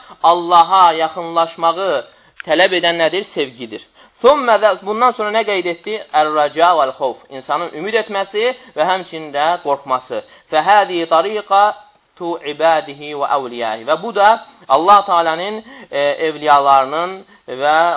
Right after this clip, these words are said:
xüsusi qulların, möminlərinin yoludur. Həm qorxmaq,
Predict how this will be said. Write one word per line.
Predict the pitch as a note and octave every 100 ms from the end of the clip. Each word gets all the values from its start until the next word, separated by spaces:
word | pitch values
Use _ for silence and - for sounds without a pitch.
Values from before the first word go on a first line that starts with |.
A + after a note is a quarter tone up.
| -
xüsusi | - D3 C#3 F#3 F3
qulların, | D#3 C#3+ C3+ B2+
möminlərinin | C#3 C#3+ C#3+ C#3 C3+ C3+ D#3 F3+ D3
yoludur. | B2 B2 G#2+ A2+ _ _ _ _ _ _ _ _ -
Həm | D3+ E3+
qorxmaq, | D#3 D3 D#3 E3+ A3+ -